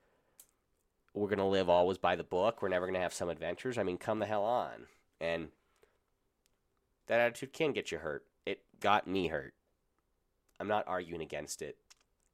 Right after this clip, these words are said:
I guess maybe the whole reason I did this episode was to come to terms with where I'm at with this type of stuff. And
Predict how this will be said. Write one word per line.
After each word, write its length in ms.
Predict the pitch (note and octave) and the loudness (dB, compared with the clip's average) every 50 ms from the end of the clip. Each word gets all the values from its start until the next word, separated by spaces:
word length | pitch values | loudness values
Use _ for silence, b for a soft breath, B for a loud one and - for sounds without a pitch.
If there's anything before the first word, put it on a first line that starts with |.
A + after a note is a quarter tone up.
| _ _ _ _ - | _ _ _ _ -10
I 60 | - | -4
guess 260 | F#2+ C3 C#3 - - - _ _ b b b b b b b b b b | 0 0 0 0 -2 -8 _ _ b b b b b b b b b b
maybe 180 | - C3 D#3 D#3 | -2 0 2 2
the 80 | C#3 - | 2 2
whole 200 | - B2 B2+ B2 | 2 2 2 2
reason 240 | B2 A#2+ G#2+ G#2+ | 2 0 0 0
I 80 | G#2+ F#2+ | -2 -2
did 120 | E2+ F#2+ | -2 -2
this 120 | F2 F2 - | -4 -2 -2
episode 380 | F2+ E2+ - - - F2+ E2 | -2 -2 -2 0 -2 0 0
was 220 | F2 E2+ E2 - - | 0 -2 -4 -4 -6
to 500 | - - - F#2 F2 E2+ E2 E2 E2 - _ _ _ _ _ _ _ _ _ _ _ _ _ _ _ _ _ _ _ _ _ _ _ _ _ _ _ _ _ _ _ _ _ - - b b b b b _ _ _ - | -10 -10 -10 -8 -8 -8 -8 -10 -12 -14 _ _ _ _ _ _ _ _ _ _ _ _ _ _ _ _ _ _ _ _ _ _ _ _ _ _ _ _ _ _ _ _ _ -20 -20 b b b b b _ _ _ -8
come 180 | - C#3 B2 | -4 -4 -4
to 80 | A2 G#2 | -4 -4
terms 380 | - - - G#2 F#2+ F#2 F2 F2+ | -6 -4 -2 -2 -2 -2 -4 -6
with 120 | E2 - | -8 -4
where 140 | G2 F#2+ F2+ | -2 0 0
I'm 160 | E2+ E2+ E2 | 0 0 -2
at 240 | D#2+ D#2+ D#2+ - - | -2 -4 -4 -6 -6
with 340 | D#2 D#2 - - - - - _ _ _ _ _ - | -8 -10 -10 -12 -20 -20 -20 _ _ _ _ _ -8
this 160 | - D#2+ - | -6 -6 -6
type 180 | - - D2 - | -4 -6 -8 -6
of 60 | - | -6
stuff. 460 | - - D#2 D2 - - - - - _ _ _ _ _ b b b b b b b b b b b b b b b b b b b b b b _ _ _ _ _ _ _ _ _ _ _ _ _ _ _ _ _ _ _ _ _ _ _ _ _ _ _ _ _ _ _ _ _ _ _ _ _ _ _ _ _ _ _ _ _ _ _ _ _ _ _ _ _ _ _ _ _ _ _ _ _ _ _ _ _ _ _ _ _ _ _ - | -6 -4 -4 -6 -6 -10 -16 -20 -20 _ _ _ _ _ b b b b b b b b b b b b b b b b b b b b b b _ _ _ _ _ _ _ _ _ _ _ _ _ _ _ _ _ _ _ _ _ _ _ _ _ _ _ _ _ _ _ _ _ _ _ _ _ _ _ _ _ _ _ _ _ _ _ _ _ _ _ _ _ _ _ _ _ _ _ _ _ _ _ _ _ _ _ _ _ _ _ -6
And 560 | - G2+ G#2 G2+ G2+ G2 F#2+ F#2+ F#2 - - | -2 0 2 2 2 0 0 -4 -6 -8 -12